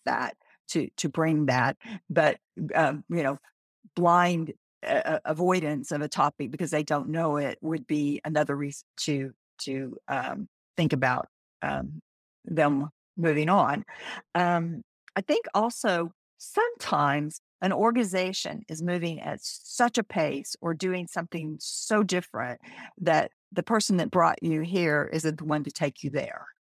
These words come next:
And, you know, I've been in a situation where a U S domestic purchased an international, and the, um, C A E ha-, didn't have experience with international, and it was going to be such a critical part that it was probably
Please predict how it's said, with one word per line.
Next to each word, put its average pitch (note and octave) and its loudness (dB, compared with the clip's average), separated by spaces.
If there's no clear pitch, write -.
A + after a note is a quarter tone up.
And, D#3 2
you E3 -2
know, C#3+ 4
I've D#3 0
been F3 0
in E3 0
a D#3+ -4
situation D#3 -4
where D3 2
a D3+ 2
U D#3+ 0
S D3+ 0
domestic D3 -6
purchased D3 -4
an D3+ -4
international, D3+ 0
and D#3 2
the, D#3 -4
um, D3 -4
C - -4
A D#3 -2
E E3+ -4
ha-, F3 -6
didn't E3+ -4
have E3+ -4
experience - -4
with D3+ -8
international, C#3 -2
and D#3 2
it D3+ 0
was D#3 -4
going D#3 0
to C#3+ -8
be D3+ -2
such - -2
a E3 -2
critical - -6
part D3+ 0
that E3 4
it F3 -2
was E3 -2
probably D#3+ -2